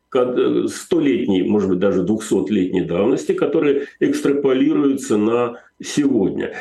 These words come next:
Конечно, это атавизм. И, конечно, ничего хорошего в этом нет, потому что <clears throat> когда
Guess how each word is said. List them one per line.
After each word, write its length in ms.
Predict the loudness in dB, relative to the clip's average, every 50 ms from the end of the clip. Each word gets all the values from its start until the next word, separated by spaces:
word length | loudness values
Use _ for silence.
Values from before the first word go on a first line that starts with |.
| -16 -14 -4
Конечно, 480 | -2 0 2 2 2 0 0 0 2 2
это 320 | 2 2 2 2 2 2
атавизм. 680 | 2 2 0 0 2 2 2 0 0 -2 -2 -2 -2 0
И, 100 | 0 0
конечно, 420 | 2 2 2 2 2 2 2 2
ничего 280 | 2 2 2 2 0 2
хорошего 480 | 2 2 2 2 0 0 -2 -2 0
в 20 | 0
этом 240 | 0 2 2 2 2
нет, 220 | 2 0 0 -2
потому 260 | -4 -2 0 0 -2
что 200 | -2 -2 -4 -6 -6 -6 -16 -16 _ -2
<clears throat> 1000 | 0 0 0 0 0 0 0 0 -2 -4 -10 -20 _ _ _ _ _ _ _ -4
когда 580 | -2 0 2 2 2 2 2 0 -2 -4 -6